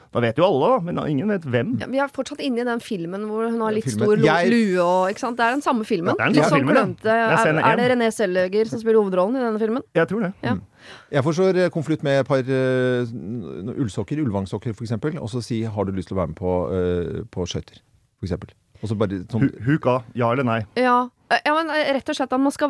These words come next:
Speaker 2: tørre å være litt rett på. Ikke
Speaker 3: Rett
Speaker 2: sånn,
Speaker 3: på.
Speaker 2: ikke late som, sånn, det er
Speaker 3: Nei.
Speaker 2: ikke det at jeg nødvendigvis liker deg, men kanskje du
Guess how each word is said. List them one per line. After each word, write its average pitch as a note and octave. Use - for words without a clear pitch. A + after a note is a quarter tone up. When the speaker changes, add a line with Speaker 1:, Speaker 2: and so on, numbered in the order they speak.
Speaker 2:
tørre A3+
å A3+
være G#3+
litt A3+
rett G#3
på. B3
Ikke C#3
Speaker 3:
Rett C4+
Speaker 2:
sånn, C4+
Speaker 3:
på. -
Speaker 2:
ikke C#4+
late A#3+
som, G#3+
sånn, G#3
det G#3
er -
Speaker 3:
Nei. G#3+
Speaker 2:
ikke C4
det A3
at G3+
jeg F#3
nødvendigvis F#3+
liker F#3
deg, G3+
men G#3+
kanskje G3+
du G#3